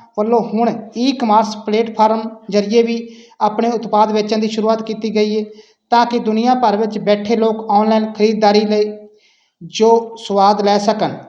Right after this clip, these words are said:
ਉਤਪਾਦਾਂ ਦਾ। ਜੋ ਵੇਰਕਾ ਦੇ ਵੱਲੋਂ ਉਤਪਾਦ ਤਿਆਰ ਕੀਤੇ ਜਾ ਰਹੇ ਨੇ, ਉਹ ਕੈਨੇਡਾ, ਅਮਰੀਕਾ, ਵੱਖ-ਵੱਖ ਕੰਟਰੀਆਂ ਦੇ ਵਿੱਚ ਵੇਰਕਾ ਦੇ ਉਤਪਾਦ ਪਹੁੰਚ ਰਹੇ ਨੇ। ਸੋ ਇਸ ਦੇ ਨਾਲ ਹੀ ਉਹਨਾਂ ਨੇ ਕਿਹਾ ਕਿ ਸੂਬੇ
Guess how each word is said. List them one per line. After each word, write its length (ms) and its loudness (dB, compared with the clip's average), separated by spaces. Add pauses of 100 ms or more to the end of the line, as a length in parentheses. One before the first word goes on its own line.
(120)
ਉਤਪਾਦਾਂ 580 0
ਦਾ। 120 0 (580)
ਜੋ 220 4
ਵੇਰਕਾ 380 2
ਦੇ 100 -2
ਵੱਲੋਂ 240 0
ਉਤਪਾਦ 420 -2
ਤਿਆਰ 240 -2
ਕੀਤੇ 260 -4
ਜਾ 200 0
ਰਹੇ 100 -2
ਨੇ, 140 -6 (360)
ਉਹ 480 0
ਕੈਨੇਡਾ, 500 2 (160)
ਅਮਰੀਕਾ, 500 0 (300)
ਵੱਖ-ਵੱਖ 560 0 (300)
ਕੰਟਰੀਆਂ 420 -2
ਦੇ 80 -2
ਵਿੱਚ 320 -4 (260)
ਵੇਰਕਾ 400 2
ਦੇ 180 0 (360)
ਉਤਪਾਦ 460 0
ਪਹੁੰਚ 240 -2
ਰਹੇ 140 0
ਨੇ। 160 -4 (500)
ਸੋ 200 -2
ਇਸ 180 2
ਦੇ 160 4
ਨਾਲ 220 4
ਹੀ 60 2
ਉਹਨਾਂ 140 -2
ਨੇ 80 -4
ਕਿਹਾ 160 -2
ਕਿ 160 -2
ਸੂਬੇ 520 0